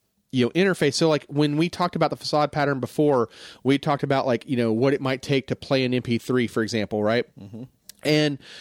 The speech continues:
Speaker 1: you know, in your facade pattern, you know, or interface, you might just have something like a play, uh, method, right? But really, in the implementation of your play method,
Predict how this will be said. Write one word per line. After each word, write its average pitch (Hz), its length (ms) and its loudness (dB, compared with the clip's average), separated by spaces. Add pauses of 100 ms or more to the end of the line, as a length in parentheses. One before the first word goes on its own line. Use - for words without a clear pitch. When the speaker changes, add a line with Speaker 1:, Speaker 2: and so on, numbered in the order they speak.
(180)
Speaker 1:
you 190 100 -2
know, 175 180 4
in 180 160 0
your 185 140 2
facade 165 420 0
pattern, 196 480 0
you 156 180 2
know, 139 60 2
or 139 180 2
interface, 175 600 0 (760)
you 240 180 0
might 196 280 0
just 147 200 -2
have 160 360 0
something 147 240 -2
like 143 140 0
a 131 60 2
play, 151 640 0 (680)
uh, 110 320 0
method, 135 640 -2
right? 131 300 0 (320)
But 151 320 2 (680)
really, 180 400 2
in 156 220 0
the 156 120 2
implementation 160 600 0
of 143 60 0
your 135 100 2
play 214 220 0
method, 143 460 0